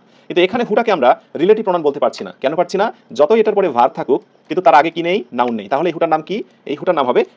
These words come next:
ইন্টারোগেটিভ প্রোনাউন। ইন্টারোগেটিভ প্রোনাউন। ওকে? আমরা প্রোনাউন অংশে যে বিস্তারিত একেবারে ক্লিয়ার করে দেবো, শুধু জেনে রাখো,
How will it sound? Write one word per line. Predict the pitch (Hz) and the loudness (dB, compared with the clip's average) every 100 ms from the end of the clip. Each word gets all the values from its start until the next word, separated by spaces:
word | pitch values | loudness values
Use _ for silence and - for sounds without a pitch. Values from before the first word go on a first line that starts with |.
| _ | _
ইন্টারোগেটিভ | 262 269 247 202 135 | -6 0 2 4 2
প্রোনাউন। | 113 98 78 - - - - | -2 -6 -8 -14 -20 -20 -14
ইন্টারোগেটিভ | 131 151 151 214 403 - - | -8 -2 0 2 0 0 -10
প্রোনাউন। | - 220 151 87 - _ | -2 0 0 -2 -12 _
ওকে? | 143 226 349 | -2 -2 -2
আমরা | 123 | -2
প্রোনাউন | 151 175 175 202 | -2 2 2 2
অংশে | 196 196 | 0 2
যে | 196 | 2
বিস্তারিত | 131 135 190 196 | 2 0 0 4
একেবারে | 165 160 170 | 2 4 0
ক্লিয়ার | 160 147 | 2 2
করে | 139 | 2
দেবো, | 127 165 | 0 -4
শুধু | 160 | -4
জেনে | 131 165 | -2 2
রাখো, | 160 123 | 2 2